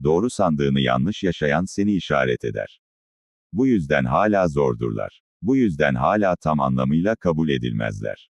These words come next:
Belki de bu yüzden, her çağ bu alimlere biraz mesafeli durur.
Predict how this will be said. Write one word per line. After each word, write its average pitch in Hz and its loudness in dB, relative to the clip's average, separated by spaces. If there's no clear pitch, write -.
Belki 117 0
de 67 0
bu 87 2
yüzden, 67 0
her 123 0
çağ 95 0
bu 71 0
alimlere 67 0
biraz 95 0
mesafeli 67 -2
durur. 53 -10